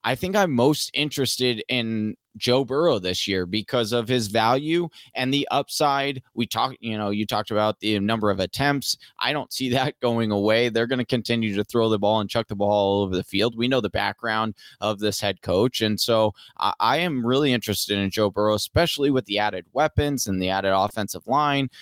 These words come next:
Uh, I, I think, uh, I'm really excited for this offense as a whole. Uh, it, and you just kinda have to pick and choose what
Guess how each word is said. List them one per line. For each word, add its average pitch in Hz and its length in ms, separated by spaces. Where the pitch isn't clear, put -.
Uh, 104 400
I, 120 320
I 143 40
think, 131 280
uh, 107 200
I'm 113 300
really 110 260
excited 101 360
for 107 160
this 101 200
offense 104 380
as 92 80
a 90 80
whole. - 560
Uh, 104 240
it, 117 200
and 101 400
you 117 120
just 127 160
kinda 143 160
have 123 120
to 101 100
pick - 380
and 113 100
choose 123 420
what 110 280